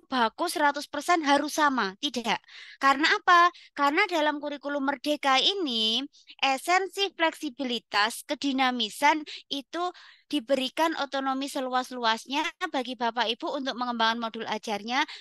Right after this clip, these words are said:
sesuai dengan kondisi dan situasi Bapak Ibu semuanya. Nah, kunci dari keberhasilan implementasi kebijakan Merdeka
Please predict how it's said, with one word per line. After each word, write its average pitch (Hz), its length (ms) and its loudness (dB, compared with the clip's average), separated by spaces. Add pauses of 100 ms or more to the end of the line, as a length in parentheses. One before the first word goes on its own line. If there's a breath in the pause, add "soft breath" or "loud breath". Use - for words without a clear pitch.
sesuai 262 480 -2
dengan 254 320 -4
kondisi 233 480 -6
dan 247 240 -4
situasi 226 560 -6
Bapak 214 400 -6
Ibu 247 240 -12
semuanya. 190 800 -6 (720)
Nah, 247 240 4 (400 loud breath)
kunci 359 480 0
dari 320 240 4
keberhasilan 277 640 0
implementasi 269 640 -4
kebijakan 247 560 -4
Merdeka 220 800 -2